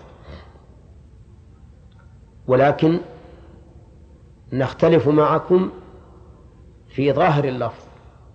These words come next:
فأنتم تقولون إن ظاهرهما، إن ظاهره أنه، أنه مع خلقه معية تقتضي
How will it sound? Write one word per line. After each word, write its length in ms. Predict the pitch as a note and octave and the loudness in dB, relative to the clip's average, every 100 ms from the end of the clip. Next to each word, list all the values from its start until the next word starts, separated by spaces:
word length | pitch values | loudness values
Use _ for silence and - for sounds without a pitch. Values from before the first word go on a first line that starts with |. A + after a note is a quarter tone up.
| - - - - - _ - - - - - | -20 -20 -20 -20 -20 _ -20 -20 -20 -20 -12
فأنتم 400 | B2 D#3 D3+ E3 | -4 -2 0 0
تقولون 720 | D3+ - C#3 C#3 C3+ C#3 - - - - - - - - - - | 0 -2 0 2 2 0 -6 -18 -20 -20 -20 -20 -20 -20 -10 -4
إن 220 | C#3+ C#3 | 0 2
ظاهرهما، 720 | D3 C#3+ C#3 C3 B2+ D3+ D3+ - C#3+ | 2 2 2 0 0 0 -2 -4 -4
إن 180 | C3 | -2
ظاهره 420 | C3+ C3 C3+ E3 C#3 - - - - - - - - - | -2 0 0 -2 -6 -18 -20 -20 -20 -20 -20 -20 -14 -2
أنه، 500 | C#3 C#3+ C#3 C3 C#3 C3+ | 0 2 0 0 -2 -4
أنه 340 | C#3 C#3+ B2 | -2 0 0
مع 240 | C#3 B2+ B2+ | -2 -4 -4
خلقه 460 | - D#3+ E3 F#3 D3 - - - - - - - - - | -2 -2 0 -4 -4 -12 -20 -20 -20 -20 -20 -20 -20 -10
معية 420 | B2 C3 D#3 D3+ | -4 -2 0 0
تقتضي 880 | C3+ C3+ - - - D3 D3+ D#3+ | 0 -4 -2 -6 -4 -4 0 0